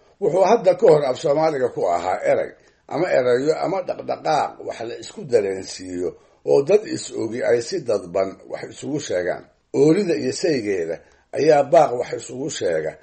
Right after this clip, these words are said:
iyada oo martida u joogtaay aanay dareemin. Hooyada ayaa carruurteeda qaarkood wax ku ogeysiisa baaq ay isla og yihiin. Colka Soomaalidii hore ee reer miyiga ahayd kolka uu duulayo,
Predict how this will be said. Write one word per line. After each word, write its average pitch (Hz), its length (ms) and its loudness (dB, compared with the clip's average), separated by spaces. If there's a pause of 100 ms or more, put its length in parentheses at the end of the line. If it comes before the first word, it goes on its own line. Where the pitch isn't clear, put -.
(260)
iyada 139 360 4
oo 117 280 4
martida 120 540 -2
u - 200 -10
joogtaay 95 680 -2 (240)
aanay 92 340 -6
dareemin. 85 520 -4 (400)
Hooyada 170 420 6
ayaa 151 300 4
carruurteeda 127 680 -2
qaarkood 113 600 0
wax 135 160 -8
ku 208 120 -8
ogeysiisa 107 800 -6 (380)
baaq 156 300 6
ay 120 220 0
isla 156 300 -8
og 135 160 -4
yihiin. 98 360 -8 (200)
Colka 220 400 4
Soomaalidii 156 680 2
hore 110 280 0
ee 113 160 0
reer 123 240 -4
miyiga 131 440 -4
ahayd 104 320 -4 (100)
kolka - 300 -4
uu 117 180 -8
duulayo, 104 600 -2